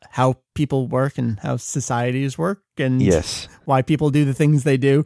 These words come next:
Speaker 1: So we can kinda tear this image apart. This is the perfect image for this kind of thing, isn't it?
Speaker 2: Yeah, I mean, it's encouraging a specific reaction.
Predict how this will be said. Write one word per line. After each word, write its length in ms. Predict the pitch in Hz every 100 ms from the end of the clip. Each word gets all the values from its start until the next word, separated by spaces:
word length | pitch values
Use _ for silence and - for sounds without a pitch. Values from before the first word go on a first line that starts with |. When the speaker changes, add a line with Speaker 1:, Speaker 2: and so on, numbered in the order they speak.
| - -
Speaker 1:
So 100 | 190
we 100 | 226
can 300 | 226 220 -
kinda 240 | 214 196
tear 240 | 165 185 175
this 220 | 160 -
image 300 | 156 151 127
apart. 420 | 123 - 180 143 -
This 180 | 202 247
is 200 | 285 214
the 120 | 220
perfect 560 | - - 196 226 196 -
image 320 | 247 262 135
for 80 | -
this 160 | 117 -
kind 180 | 127 101
of 60 |
thing, 220 | 127 135 143
isn't 260 | 214 113
it? 180 | - - -
Speaker 2:
Yeah, 480 | 151 196 135 101 -
I 100 | 117
mean, 380 | 117 117 113 113
it's 260 | 117 110 -
encouraging 720 | 120 113 117 98 98 98 98
a 60 |
specific 480 | 95 101 - 101 98
reaction. 840 | 92 98 107 107 - 110 104 101